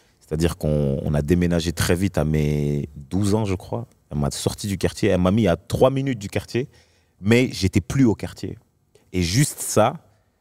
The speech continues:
ça a changé ma vision, tu vois, de la vie. Ça a changé ma vision et ça m'a donné tellement plus de, d'envie d'aller plus haut parce que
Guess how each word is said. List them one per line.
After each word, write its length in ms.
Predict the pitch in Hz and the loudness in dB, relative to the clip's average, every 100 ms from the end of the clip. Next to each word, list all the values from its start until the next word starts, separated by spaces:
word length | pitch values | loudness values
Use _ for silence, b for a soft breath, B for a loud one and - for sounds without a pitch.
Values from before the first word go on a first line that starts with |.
| _ _ _ _ | _ _ _ _
ça 180 | - | -2
a 40 | 90 | -2
changé 380 | - 104 101 117 | 0 2 4 4
ma 180 | 92 | 2
vision, 380 | 87 92 90 90 | 0 -2 -2 -2
tu 140 | 82 85 | -4 -4
vois, 120 | 85 | -4
de 120 | 82 | -2
la 100 | 80 | -2
vie. 180 | 80 85 | -2 -6
Ça 140 | - 80 | -6 -6
a 40 | |
changé 260 | - 90 98 | -4 -2 0
ma 120 | 87 | 0
vision 340 | 80 82 98 107 | 0 0 2 2
et 40 | |
ça 160 | 90 82 | 0 0
m'a 120 | 78 | 2
donné 220 | 82 85 | 2 0
tellement 440 | - 120 113 113 107 | 2 2 2 0 -2
plus 360 | 110 113 95 | 2 2 2
de, 220 | 87 87 82 B B B B | 2 2 2 B B B B
d'envie 380 | - 92 90 107 | 0 2 4 4
d'aller 240 | 92 87 | 4 4
plus 200 | 80 87 | 0 2
haut 140 | 92 120 | 4 4
parce 220 | - - | 0 -4
que 220 | - 85 | 0 0